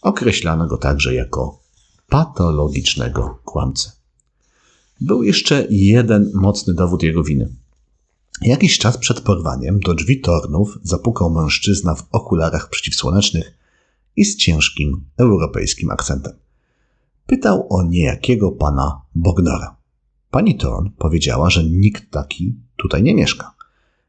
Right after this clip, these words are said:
Mężczyzna upewnił się, że trafił pod właściwy adres i podał nawet numer telefonu Thornów. Pani Thorne potwierdziła, że to jest ich numer telefonu,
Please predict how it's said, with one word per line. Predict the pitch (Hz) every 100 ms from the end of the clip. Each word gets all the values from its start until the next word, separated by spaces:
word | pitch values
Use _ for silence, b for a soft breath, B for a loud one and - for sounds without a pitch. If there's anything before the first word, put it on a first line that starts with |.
| b
Mężczyzna | 127 185 208 165
upewnił | - - - 98 98 76 64
się, | - 69
że | 73
trafił | 76 80 87 82
pod | 90 85 - 80
właściwy | 82 82 - 87 90
adres | 120 110 101 - b b b b -
i | -
podał | 120 107 107
nawet | 104 101 -
numer | 98 92
telefonu | 95 120 165 113 73
Thornów. | - 64 - - - _ _
Pani | - 208 135 -
Thorne | - 78 67 95 -
potwierdziła, | - - 90 78 87 71
że | 71
to | 71
jest | 65 - - -
ich | - -
numer | 69 64
telefonu, | 73 71 101 104 107